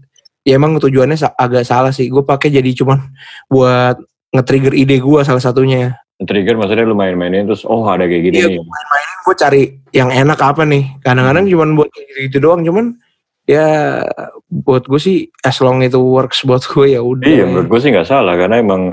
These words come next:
Speaker 2: itu juga gue ngobrol sama vokalis gue kan si Andre itu, dia juga bikin musik tapi dia biasanya mulai dari harus ada bunyinya dulu baru kebayang, oh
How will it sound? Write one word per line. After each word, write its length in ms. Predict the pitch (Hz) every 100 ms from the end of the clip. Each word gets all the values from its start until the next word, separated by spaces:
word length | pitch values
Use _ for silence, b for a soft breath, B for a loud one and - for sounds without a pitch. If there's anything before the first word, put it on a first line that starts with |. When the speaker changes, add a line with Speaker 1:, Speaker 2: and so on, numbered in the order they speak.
| 113
Speaker 2:
itu 100 | 123
juga 160 | 120 92
gue 100 | 104
ngobrol 300 | 98 92 90
sama 260 | 87 82 82 80 78 76 76 - _ _ _ -
vokalis 320 | - 95 87
gue 140 | 95 92
kan 160 | 87
si 160 | 85 82
Andre 320 | 80 80 78
itu, 160 | 76 82
dia 160 | 82
juga 160 | 101 90
bikin 240 | 78 85
musik 320 | 82 82 107
tapi 240 | 101 95 113
dia 320 | 113 117 - -
biasanya 340 | 98 87 107
mulai 220 | 104 92
dari 400 | 104 90 101 107 90 B B B _
harus 160 | 87 87
ada 160 | 92
bunyinya 400 | 90 95 95 95
dulu 480 | 92 123 110 98 98 -
baru 240 | 87 87
kebayang, 640 | 90 87 90 95 87 85 85 _ _
oh 320 | 95 95 95